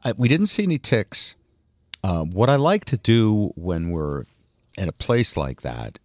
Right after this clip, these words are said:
is, uh, uh, we like to take a long walk. We went over five miles, way more than ten thousand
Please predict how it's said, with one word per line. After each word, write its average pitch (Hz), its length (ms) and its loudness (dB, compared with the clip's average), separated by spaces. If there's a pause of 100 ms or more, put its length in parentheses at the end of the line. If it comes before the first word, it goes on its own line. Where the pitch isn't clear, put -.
is, 64 480 -8 (1200)
uh, 80 140 -10 (160)
uh, 85 80 -10 (220)
we 113 80 -2
like 151 180 2
to - 100 -4
take 104 200 -2
a 76 60 -4
long 98 560 0
walk. 76 240 -2
We 85 80 0
went 87 160 2
over 95 240 2
five 98 340 2
miles, 80 500 -2
way 113 280 4
more 90 240 2
than 78 180 -4
ten 85 220 -2
thousand 67 640 -6